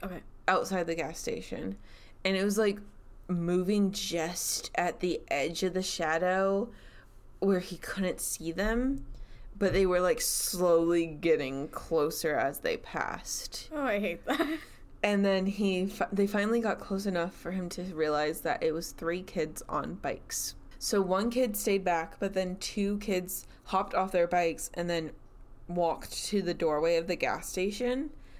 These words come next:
Speaker 2: which was unlocked, by the way, 'cause it's a business.
Speaker 1: Mm-hmm.
Speaker 2: And they just stopped and stared at him.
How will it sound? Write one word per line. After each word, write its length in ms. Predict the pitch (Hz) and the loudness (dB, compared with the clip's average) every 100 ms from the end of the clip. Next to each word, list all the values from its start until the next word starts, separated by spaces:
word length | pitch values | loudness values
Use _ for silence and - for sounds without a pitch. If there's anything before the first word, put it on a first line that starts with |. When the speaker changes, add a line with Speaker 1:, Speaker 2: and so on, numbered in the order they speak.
| - | -6
Speaker 2:
which 160 | 254 | -2
was 140 | 339 381 | 0 0
unlocked, 360 | 392 359 247 | 2 2 0
by 120 | 233 170 | 2 4
the 80 | |
way, 160 | 151 165 | 4 2
'cause 200 | 202 175 | 0 -4
it's 120 | 170 | -4
a 40 | 202 | 0
business. 640 | 170 - 156 208 - - - | 0 2 -2 -2 -4 -8 -4
Speaker 1:
Mm-hmm. 420 | 262 240 220 220 233 - - - - | -2 -2 -6 -10 -10 -10 -10 -6 -2
Speaker 2:
And 200 | 185 180 | 0 2
they 140 | 175 | 2
just 300 | 175 175 - | 2 -2 -4
stopped 400 | - 170 151 - | -2 2 2 -2
and 180 | 160 160 | -6 -6
stared 400 | - - 120 80 | -6 -2 0 0
at 160 | 52 | -2
him. 320 | 185 151 170 | -6 -8 -8